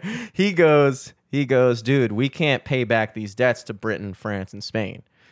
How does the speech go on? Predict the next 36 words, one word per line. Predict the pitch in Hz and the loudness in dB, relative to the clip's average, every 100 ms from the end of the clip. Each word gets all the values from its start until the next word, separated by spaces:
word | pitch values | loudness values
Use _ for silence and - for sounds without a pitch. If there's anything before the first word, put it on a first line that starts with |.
| _ | _
So | - 110 | -6 0
we're | 123 | 0
just | 127 127 | -2 -6
gonna | 113 107 | -8 -8
suspend | 107 - 113 117 113 | -8 -8 -4 -4 0
our | 101 | -2
payments | - 117 107 98 - | -2 -6 -4 -6 -8
for | 104 | -12
two | - 107 | -8 -6
years." | 98 92 95 - _ _ _ _ | -4 -8 -10 -16 _ _ _ _
And | 110 113 | -6 0
that | 127 - | 0 -2
pissed | - 139 131 135 | -4 -4 -2 -2
off | 127 107 104 _ _ _ _ _ _ _ - | 0 0 -4 _ _ _ _ _ _ _ -8
the | 110 | -8
tripartite, | - - 120 110 - 120 113 - 98 95 | -8 -2 0 0 -2 -4 -4 -6 -12 -10
as | 101 104 | -12 -12
they | 107 | -14
called | 104 - 78 - | -12 -12 -14 -14
them, | 57 _ _ _ | -20 _ _ _
the | - | -20
tripartite. | - 104 95 117 110 - 80 - _ _ - _ | -4 -4 -2 -2 -4 -4 -12 -14 _ _ -20 _
So | - 131 120 113 110 101 _ _ _ _ _ - | -2 4 6 6 4 -2 _ _ _ _ _ 0
Britain | 147 160 | 2 2
and | 131 | -4
Fr-, | 120 - 147 - | -4 -6 -6 0
Britain | 147 165 | 0 2
and | 143 123 | -2 -2
Spain | - 156 147 | 0 0 2
were | 135 | 2
like, | 123 123 120 | 4 4 2
"We | 156 | 2
don't | 180 165 | 4 4
like | 156 | 2
that | 147 143 | 2 0
shit." | - 151 135 - | 0 0 0 -2